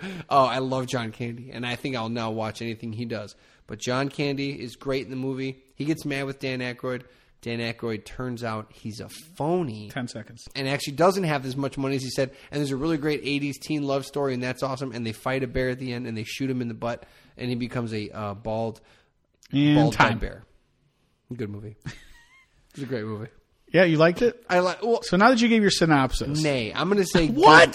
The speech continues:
Speaker 1: good, good movie, not great movie. It's okay.
Speaker 2: Okay, I'm,
Speaker 1: It's
Speaker 2: I,
Speaker 1: okay.
Speaker 2: I'm not. I, I wouldn't say
Speaker 1: It's
Speaker 2: it's a
Speaker 1: okay.
Speaker 2: great movie either. But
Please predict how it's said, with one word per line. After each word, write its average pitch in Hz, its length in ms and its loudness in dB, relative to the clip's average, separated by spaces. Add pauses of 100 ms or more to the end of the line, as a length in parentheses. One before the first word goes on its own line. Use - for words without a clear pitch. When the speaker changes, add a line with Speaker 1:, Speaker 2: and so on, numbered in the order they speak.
Speaker 1:
good, 165 140 -2
good 156 220 4
movie, 104 300 -4
not 110 220 -6
great 95 260 -14
movie. 95 220 -20
It's 135 220 -10
okay. 110 180 -6
Speaker 2:
Okay, 156 240 0
I'm, 135 140 -2
Speaker 1:
It's - 100 -2
Speaker 2:
I, 143 40 2
Speaker 1:
okay. 117 240 -6
Speaker 2:
I'm 170 160 6
not. 160 160 4 (100)
I, 147 240 0
I 180 100 8
wouldn't 185 300 4
say 151 100 2
Speaker 1:
It's 139 60 6
Speaker 2:
it's 135 80 0
a - 20 0
Speaker 1:
okay. 135 80 -2
Speaker 2:
great 135 160 4
movie 127 240 0
either. 135 200 2
But 120 200 -2